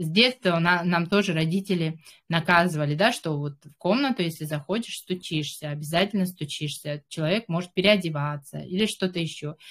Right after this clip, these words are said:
Если дверь закрыта, у кого-либо она не была закрыта, нужно постучаться и спросить разрешения зайти. То есть мои родители тоже были далеко, ага, э,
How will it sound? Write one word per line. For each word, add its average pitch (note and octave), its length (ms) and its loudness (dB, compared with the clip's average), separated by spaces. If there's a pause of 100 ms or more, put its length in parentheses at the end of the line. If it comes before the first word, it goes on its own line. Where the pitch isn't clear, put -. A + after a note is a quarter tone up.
(120)
Если A3 360 4
дверь D#3+ 340 2
закрыта, F3+ 680 2
у F#3+ 100 -6
кого-либо D#3+ 640 0
она C#3+ 200 0
не D3 120 0
была D3 280 -2
закрыта, E3+ 600 -2 (280)
нужно A#3+ 280 4
постучаться F#3 760 0
и F3+ 380 0
спросить F#3 480 -4
разрешения D#3+ 720 0
зайти. D3+ 440 -6 (240)
То G3 60 2
есть F#3 100 -4
мои F#3 180 8
родители G3+ 420 4
тоже G3 280 4
были D3+ 180 -2
далеко, E3+ 640 2 (120)
ага, D#3 420 -6 (120)
э, D3+ 160 -8